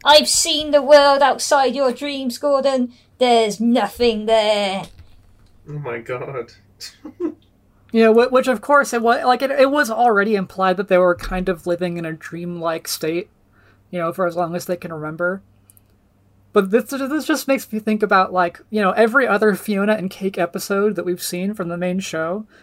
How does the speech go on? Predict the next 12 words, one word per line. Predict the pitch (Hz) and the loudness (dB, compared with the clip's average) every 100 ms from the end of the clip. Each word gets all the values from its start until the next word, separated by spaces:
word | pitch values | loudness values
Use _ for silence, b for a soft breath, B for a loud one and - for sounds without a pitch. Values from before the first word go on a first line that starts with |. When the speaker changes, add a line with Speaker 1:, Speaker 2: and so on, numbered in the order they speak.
| b - | b -2
Speaker 3:
was, | 180 180 | -2 2
like, | 180 165 - _ _ _ _ _ _ _ - | 2 2 -4 _ _ _ _ _ _ _ 0
Ice | 185 185 - | 0 0 -2
King | 196 180 | -4 -4
and | 170 175 | -4 -4
friends, | - 170 170 170 - - - | -2 -2 -2 -6 -10 -14 -6
and | 175 170 | -4 -2
Prismo | - 185 175 175 175 | -2 -4 0 -2 -2
to | |
some | 175 185 175 | -2 -4 -6
extent, | 175 180 165 - | -4 -4 -6 -10
probably, | - 170 165 160 160 165 | -4 -2 -2 -4 -6 -8